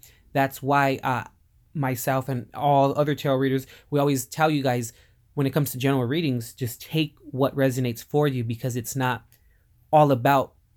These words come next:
your unique situation. That's why it's really important to, for everyone to have that personal experience of a private reading, 'cause it, it's all about your situation,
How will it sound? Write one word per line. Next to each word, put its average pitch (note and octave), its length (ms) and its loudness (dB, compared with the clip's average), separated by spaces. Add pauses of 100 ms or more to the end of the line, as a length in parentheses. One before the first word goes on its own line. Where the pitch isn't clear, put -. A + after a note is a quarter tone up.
your E3 420 6
unique C#3 300 -2
situation. B2 560 -6
That's C3 240 -4
why C3+ 220 0
it's - 480 -8 (580)
really D#3 220 2
important D3 400 -2
to, C#3 260 -2
for C#3 220 -4
everyone D3+ 300 2
to C#3+ 120 -4
have C3+ 160 0
that A#2+ 160 -2
personal C3+ 380 -6
experience B2+ 640 -6 (500)
of C#3+ 240 2
a A#2 160 2 (380)
private C3+ 340 2
reading, A2+ 480 -4 (180)
'cause C#3 140 -2
it, C3+ 80 2
it's A#2+ 200 -4
all D#3+ 200 6
about C3+ 300 0
your C#3+ 140 2
situation, D#3 840 -4